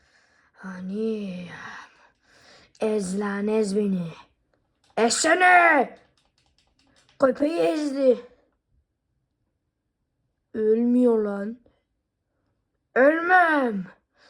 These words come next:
Çünkü güçlendim Terminator. Ben ölümcül eğitimini aldım.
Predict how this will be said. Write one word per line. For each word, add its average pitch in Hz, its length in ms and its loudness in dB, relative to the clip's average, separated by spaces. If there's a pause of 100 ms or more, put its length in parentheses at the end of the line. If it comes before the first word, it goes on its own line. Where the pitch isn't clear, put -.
(140)
Çünkü 240 440 -2
güçlendim 254 640 2
Terminator. 226 1040 -2 (580)
Ben 190 320 -6 (300)
ölümcül 285 540 2
eğitimini 277 580 2
aldım. 277 1300 4